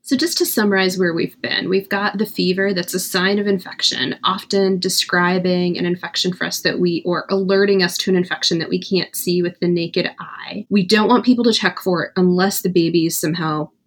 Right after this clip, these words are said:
not behaving their best baby self. When they check, they need to get in touch with their provider. Under sixty days, they go, they get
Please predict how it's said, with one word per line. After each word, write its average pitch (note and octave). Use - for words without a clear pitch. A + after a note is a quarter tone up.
not G3+
behaving F3+
their E3+
best -
baby D#3
self. -
When G3+
they G3
check, -
they E3+
need F3
to F#3+
get F3
in F3+
touch F3+
with F#3
their F3
provider. E3
Under G3+
sixty F#3
days, E3
they F3+
go, E3
they E3+
get E3+